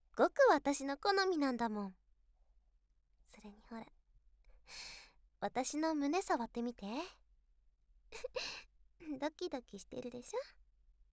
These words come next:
君のこと見てると、こうなっちゃうの。これって、好きって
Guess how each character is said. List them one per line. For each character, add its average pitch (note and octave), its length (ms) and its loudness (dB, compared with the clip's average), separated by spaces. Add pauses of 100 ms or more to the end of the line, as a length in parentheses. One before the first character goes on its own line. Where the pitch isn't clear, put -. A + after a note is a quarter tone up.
(1700)
君 G#3+ 400 -10
の A3 180 -8
こ A3+ 180 -12
と F#3+ 100 -12 (100)
見 G3+ 80 -20
て - 180 -20
る - 100 -20 (120)
と、 - 80 -20 (920)
こ - 200 -12
う - 20 -18
な E4 80 -8
っ - 100 -18
ち - 120 -16
ゃ - 20 -20
う - 40 -20 (1700)
の。 D4 40 2
こ C#4+ 60 -4
れ E4 60 -4
っ F4+ 40 -12
て、 - 160 -12
好 C#4+ 60 -10 (840)
き - 160 -6
っ A4 40 -2 (220)
て B4+ 140 -2